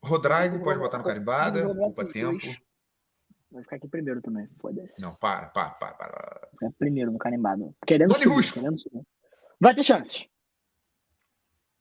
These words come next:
Speaker 1: Ah, eu posso concordar com o Rony, porque eu acho que, é porque, assim, se a gente tivesse falando que o Tite e, e, fosse pra esse novo
Speaker 2: Não,
Speaker 1: ciclo
Speaker 2: se fosse o Tite, seria rala pra ele.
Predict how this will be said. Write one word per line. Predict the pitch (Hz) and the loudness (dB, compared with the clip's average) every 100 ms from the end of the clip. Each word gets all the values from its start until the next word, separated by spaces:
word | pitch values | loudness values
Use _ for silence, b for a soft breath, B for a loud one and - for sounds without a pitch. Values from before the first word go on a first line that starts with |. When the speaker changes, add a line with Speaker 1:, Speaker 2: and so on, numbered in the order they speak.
| - | -14
Speaker 1:
Ah, | - - - | -8 -6 -6
eu | 214 | -8
posso | 202 190 185 | -6 -4 -4
concordar | 180 160 135 123 | -4 -6 -4 -4
com | 120 | -6
o | |
Rony, | 104 - | -14 -14
porque | - - | -10 0
eu | |
acho | 160 - | 2 0
que, | 165 - b b b b b - | -8 -12 b b b b b -4
é | |
porque, | 175 190 | -2 0
assim, | 196 151 | -2 -2
se | 160 | -4
a | |
gente | 180 | -4
tivesse | 180 175 | -4 -6
falando | - 147 143 - _ _ _ | -2 -4 -4 -10 _ _ _
que | - - | -18 -16
o | 135 | -6
Tite | - - 202 - 113 101 _ _ _ _ _ - | 0 0 0 0 -2 -4 _ _ _ _ _ -18
e, | 117 107 | -14 -10
e, | 110 107 - 139 | -6 -6 -4 -4
fosse | 131 120 98 | -4 -8 -10
pra | 110 | -6
esse | 110 - - | -6 -6 -8
novo | 107 | -8
Speaker 2:
Não, | 196 | -2
Speaker 1:
ciclo | - 302 | 6 6
Speaker 2:
se | - | 6
fosse | 311 320 | -4 0
o | 311 | 0
Tite, | - 294 | 0 -2
seria | - 359 370 | 0 0 2
rala | 277 240 175 | 2 0 -2
pra | - 175 | -12 -12
ele. | 151 120 | -10 -12